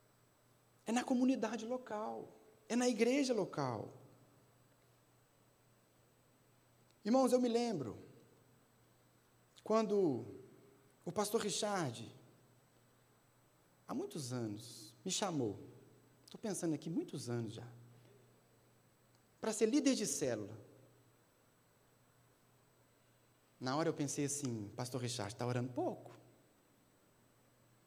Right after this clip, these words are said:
Eu, líder de célula?" Passou um tempo, pastor Richard me chamou pra ser líder do Ministério de Universitários.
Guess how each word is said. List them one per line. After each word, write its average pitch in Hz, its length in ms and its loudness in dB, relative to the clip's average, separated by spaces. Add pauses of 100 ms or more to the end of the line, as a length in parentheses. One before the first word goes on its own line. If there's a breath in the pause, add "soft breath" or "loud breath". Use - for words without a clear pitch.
(300)
Eu, 170 260 -2
líder 180 260 0
de 151 100 -2
célula?" 190 540 -8 (2500)
Passou 175 300 0
um 220 60 2
tempo, 220 380 0 (1600)
pastor 170 240 -2
Richard 190 420 0
me 185 80 -2
chamou 175 380 0
pra 180 180 -6
ser 180 180 -4
líder 202 380 0
do 185 80 -2
Ministério 175 480 0
de 160 60 -2
Universitários. 147 760 -2